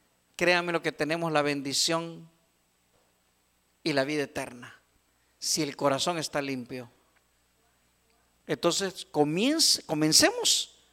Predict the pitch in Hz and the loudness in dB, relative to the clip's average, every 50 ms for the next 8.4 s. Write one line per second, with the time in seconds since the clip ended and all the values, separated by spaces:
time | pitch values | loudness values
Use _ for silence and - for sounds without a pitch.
0 | _ _ _ _ _ _ _ _ _ _ _ _ _ _ _ _ _ _ _ _ | _ _ _ _ _ _ _ _ _ _ _ _ _ _ _ _ _ _ _ _
1 | _ _ _ - 160 160 156 139 - 156 156 156 151 - 214 220 240 254 254 262 | _ _ _ 0 2 2 2 2 2 2 2 2 2 2 4 4 4 4 2 -2
2 | 262 247 - - _ _ _ _ _ _ _ _ _ _ _ _ _ _ - 151 | -6 -10 -14 -18 _ _ _ _ _ _ _ _ _ _ _ _ _ _ -2 0
3 | 143 - - 156 151 156 160 156 185 190 170 151 143 131 - _ _ _ _ _ | 2 2 2 2 0 0 0 0 2 2 0 0 -4 -10 -16 _ _ _ _ _
4 | _ _ _ _ - 165 147 - - - 190 202 220 220 214 - - 214 214 - | _ _ _ _ -6 -6 -6 -4 -2 -2 -2 -2 -2 -4 -8 -6 -2 -2 -2 -2
5 | - 180 160 165 151 - - 160 - - 160 139 - - 190 190 190 165 147 139 | -2 -6 -4 -2 0 0 0 0 0 -2 -4 -4 -8 -6 -4 -4 -4 -6 -8 -8
6 | 131 - - - - _ _ _ _ _ _ _ _ _ _ - 147 143 147 170 | -8 -8 -8 -10 -12 _ _ _ _ _ _ _ _ _ _ -2 0 0 0 0
7 | 160 - - 156 143 - - - 170 156 156 170 175 - - 143 127 135 131 123 | -4 -6 -8 -10 -10 -8 -8 -6 -4 -2 0 0 -2 -2 -4 -6 -6 -6 -6 -4
8 | 123 - - 120 120 127 135 | -4 -4 -6 -6 -10 -16 -20